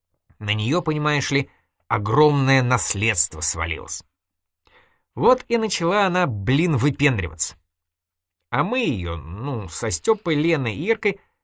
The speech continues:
по старой памяти опустили". "Да, Митрофанова", — покачал головой Полуянов, — "твои лингвистические способности меня шокируют".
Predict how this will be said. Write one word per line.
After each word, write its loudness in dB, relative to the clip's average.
по -2
старой 0
памяти 0
опустили". -6
"Да, 2
Митрофанова", — -2
покачал 0
головой 2
Полуянов, — -4
"твои 0
лингвистические 2
способности 0
меня -2
шокируют". -4